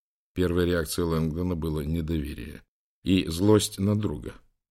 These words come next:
«Эдмонд, что ты творишь? Это же полная безответственность. Ты создал всего лишь компьютерную модель. Ты мог не учесть миллион параметров. Люди уважают тебя, доверяют тебе,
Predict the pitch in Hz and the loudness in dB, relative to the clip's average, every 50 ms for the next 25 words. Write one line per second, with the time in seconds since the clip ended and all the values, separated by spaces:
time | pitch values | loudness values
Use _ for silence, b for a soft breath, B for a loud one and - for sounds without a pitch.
0 | _ _ _ _ _ - 92 82 78 78 - - - - - 98 92 - - 95 | _ _ _ _ _ -4 -4 -2 -2 -6 -6 -6 -8 -6 -4 -4 -4 -4 -6 -6
1 | - - 101 101 95 - - - - - - _ _ _ _ _ _ - 92 110 | -4 -4 -4 -4 -4 -6 -8 -12 -14 -16 -16 _ _ _ _ _ _ 2 4 6
2 | 107 107 107 98 - 117 123 117 107 107 104 101 95 90 104 98 104 110 107 - | 8 8 6 4 6 6 6 8 8 8 6 6 4 2 0 0 0 0 -2 -2
3 | 98 85 80 - - - - - - - - - - - - - - - - - | -6 -8 -8 -10 -14 -16 -14 -14 -14 -14 -14 -14 -14 -14 -12 -12 -12 -14 -14 -20
4 | - B B B B B - - 113 110 - - 123 123 113 98 107 98 82 78 | -20 B B B B B 0 2 4 4 6 6 6 6 8 8 6 6 4 4
5 | - - - 104 104 113 113 101 90 - - - 104 101 92 - 92 90 113 135 | 0 2 4 4 6 6 4 2 0 -2 0 2 2 2 2 0 0 2 2 2
6 | 127 - 139 123 117 120 123 123 123 120 113 117 123 123 120 117 110 101 82 80 | 2 2 2 2 4 4 6 6 6 6 6 6 4 2 2 2 0 0 0 0
7 | 73 69 - _ _ _ _ _ _ - 101 107 120 117 104 - 87 104 113 127 | -4 -10 -16 _ _ _ _ _ _ 4 6 8 8 6 6 4 2 4 6 6
8 | 131 123 - - 127 123 110 - - 85 107 123 127 143 151 160 143 - 156 156 | 6 4 4 2 2 2 2 0 0 2 2 4 6 6 6 6 6 4 2 0
9 | 160 156 131 - - - - - - - - - - _ _ _ _ _ _ 85 | 2 0 0 -2 -4 -8 -10 -12 -14 -14 -14 -18 -20 _ _ _ _ _ _ 4
10 | 98 101 92 82 92 90 87 90 87 85 107 110 101 80 71 - - - - 76 | 4 4 6 4 4 4 4 4 4 4 4 4 4 2 0 -4 -10 -8 -6 -4
11 | 78 87 90 95 95 107 107 104 85 - - - - 73 - 71 - - | -2 0 0 0 2 2 2 0 0 -2 -6 -10 -10 -10 -10 -10 -12 -14